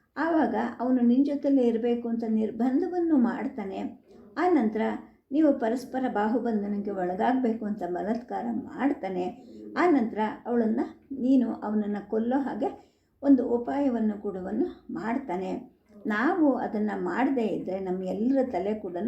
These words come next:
ಉರುಳುತ್ತೆ" ಅಂತ ತಂದೆ ಚಿಂತಿತನಾಗಿ ಹೇಳ್ತಾನೆ. ಆಗ ಪ್ರದ್ಯುಮ್ನ ಹೇಳ್ತಾನೆ, "ಇವನ ಅಪ್ಪಣೆ ನಮಗೇನು ಮಾಡ್ಲಿಕ್ಕೆ ಸಾಧ್ಯ, ನಾವಾಗಲೇ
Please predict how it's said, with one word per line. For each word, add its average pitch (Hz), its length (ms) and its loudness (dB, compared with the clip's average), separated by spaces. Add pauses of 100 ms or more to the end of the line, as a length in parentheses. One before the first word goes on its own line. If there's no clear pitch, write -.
(520)
ಉರುಳುತ್ತೆ" 233 680 0
ಅಂತ 185 320 -8
ತಂದೆ 214 580 -6
ಚಿಂತಿತನಾಗಿ 185 680 -2
ಹೇಳ್ತಾನೆ. 180 640 -2 (920)
ಆಗ 269 140 -2 (600)
ಪ್ರದ್ಯುಮ್ನ 240 440 4
ಹೇಳ್ತಾನೆ, - 560 -4 (380)
"ಇವನ 277 300 0 (120)
ಅಪ್ಪಣೆ 220 340 -4
ನಮಗೇನು 214 560 0
ಮಾಡ್ಲಿಕ್ಕೆ 220 420 -2
ಸಾಧ್ಯ, - 400 -6 (640)
ನಾವಾಗಲೇ 233 640 2